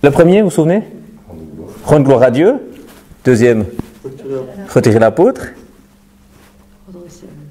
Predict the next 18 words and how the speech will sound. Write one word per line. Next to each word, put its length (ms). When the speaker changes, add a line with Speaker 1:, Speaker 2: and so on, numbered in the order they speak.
Speaker 1:
Redresser 440
avec 100
douceur, 420
Galates 280
six 280
un, 240
ouais. 200
Speaker 3:
Euh, 260
pardon. 360
Speaker 1:
Reconstruire 520
par 140
le 80
pardon, 400
c'est 140
juste 180
le 60
pardon, 240
reconstruire. 420